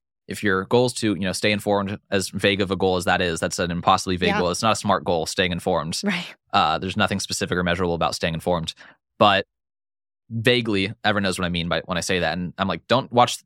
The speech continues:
Speaker 1: any of the mainstream channels 'cause that would be the least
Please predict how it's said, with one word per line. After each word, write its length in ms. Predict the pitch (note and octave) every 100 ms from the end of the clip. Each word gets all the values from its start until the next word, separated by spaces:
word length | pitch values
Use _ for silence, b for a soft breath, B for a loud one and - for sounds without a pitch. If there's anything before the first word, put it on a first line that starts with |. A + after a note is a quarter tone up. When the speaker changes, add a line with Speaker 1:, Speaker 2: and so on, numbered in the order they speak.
| -
Speaker 1:
any 120 | A#2
of 40 |
the 60 | A2
mainstream 300 | G#2 G#2 G#2+
channels 360 | G2+ F#2 F#2 -
'cause 260 | F#2+ - _
that 120 | F#2+
would 100 | G2
be 160 | F#2+ F#2
the 200 | - G2+
least 340 | G#2+ A2 -